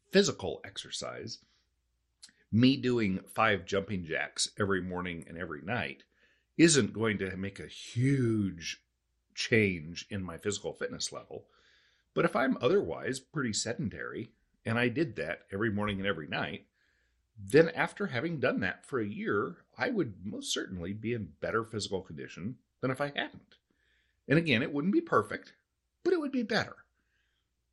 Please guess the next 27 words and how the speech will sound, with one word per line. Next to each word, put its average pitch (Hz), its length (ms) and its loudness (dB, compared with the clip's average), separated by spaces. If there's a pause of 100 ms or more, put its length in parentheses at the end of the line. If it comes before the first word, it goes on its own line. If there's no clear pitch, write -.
And 135 500 6 (380)
making 190 320 6
these 107 240 -2
little 196 500 -2
incremental 127 640 -4
changes 90 600 -4
toward 80 440 -6
better, 120 380 0 (760)
boy, 123 360 0
oh 104 160 0
boy, 85 340 -8
do 76 160 -16
they 85 220 -12 (100)
ever 92 360 -4
add 87 260 -10
up. - 280 -18 (220)
You 117 100 2
know, 127 80 4
maybe 127 320 0
after 120 220 -4
a 67 80 -6
month 104 340 -2
of 87 100 -4
doing 101 200 -2
these 87 160 -6
jumping 104 400 -2
jacks, 73 480 -10